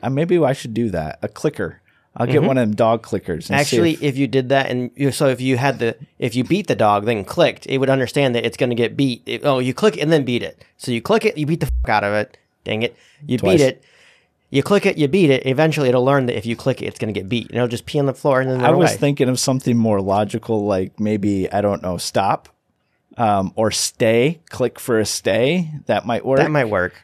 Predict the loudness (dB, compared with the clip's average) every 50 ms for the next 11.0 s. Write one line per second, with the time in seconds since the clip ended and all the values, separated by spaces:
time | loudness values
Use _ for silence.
0 | _ _ -2 0 0 2 0 0 -2 -2 -2 -2 -2 0 0 -2 -4 -4 -4 -4
1 | -2 -2 -4 -6 _ _ _ _ _ _ -4 -2 0 2 2 2 2 2 0 -2
2 | -6 -12 _ _ _ _ _ _ _ _ _ _ -2 0 0 2 2 2 4 4
3 | 4 4 2 2 0 -4 -12 _ _ -2 -2 0 2 4 4 4 4 2 -2 -4
4 | -6 -4 -2 -2 -2 -2 -2 -4 -6 -4 -4 -4 -2 -2 0 0 0 -2 0 0
5 | 0 0 2 2 2 0 0 -2 -2 -2 0 2 2 2 2 2 0 -2 -2 -2
6 | -6 -12 -20 _ _ -4 -2 -2 0 2 2 4 6 6 4 4 4 4 4 6
7 | 6 4 4 2 -2 -8 -6 -2 -2 0 0 0 0 -2 -2 -2 -4 -2 2 2
8 | 2 2 2 0 0 0 0 2 2 0 0 0 2 4 4 6 6 4 4 2
9 | 0 -4 -2 0 2 2 2 2 2 2 0 -2 -2 -2 -2 -2 -2 0 0 2
10 | 2 2 2 0 0 0 0 -2 0 0 0 0 2 2 2 0 0 -2 -4 -6